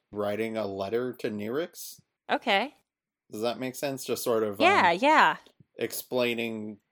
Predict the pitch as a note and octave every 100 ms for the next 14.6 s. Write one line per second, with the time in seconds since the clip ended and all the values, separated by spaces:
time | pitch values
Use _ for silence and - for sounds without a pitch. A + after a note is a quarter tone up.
0 | - E3 D3 B2 A#2+ A#2+ - - _ _
1 | - C3+ - A2 - G#2+ G#2 G#2+ G2+ G2+
2 | G#2 - A2 G2+ G2+ - D3+ A#2 G#2+ -
3 | A#2+ - _ _ - D#3 A#2+ A2+ G2+ A2
4 | G#2+ G2+ A2 A2 G#2+ G2 G2+ G2+ G#2+ G#2+
5 | - - _ - - A3+ - A3+ _ _
6 | _ - B2 A2+ G#2+ G#2 G#2 G2 - -
7 | _ _ - G#2 G2+ - A2+ A2 G2 -
8 | G#2 G#2 G#2 _ - - G2+ - A2 G#2
9 | A2 G2 G2 A2 G2+ G2 G2 G2+ G2 G2+
10 | G2+ _ _ _ - G2+ F#2+ F#2+ G#2 G2
11 | - - A2 G2 A#2+ - G#2+ G2 A2+ G#2
12 | G2+ G2+ G#2+ F#2+ G2 - G2+ G2 G2 -
13 | _ C#3 D#3 E3+ D3 C3 D3 C#3+ C#3 -
14 | B2 A#2+ B2 G#2+ F#2+ F#2